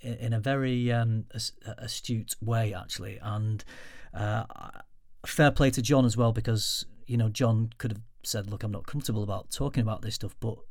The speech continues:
he didn't. He did the opposite, and he actually, he opened up, didn't he? And, and it became a, s-, a very, um, important,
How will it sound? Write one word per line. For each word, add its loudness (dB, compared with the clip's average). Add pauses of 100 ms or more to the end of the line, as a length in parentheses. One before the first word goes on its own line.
(120)
he -8
didn't. -2
He 0
did -4
the 2
opposite, -2
and 0
he 2
actually, -2 (440)
he 4
opened 8
up, 4
didn't 2
he? 2
And, 0
and 2
it -4
became 4 (720)
a, 2
s-, 0
a 2
very, 6
um, 0 (160)
important, 2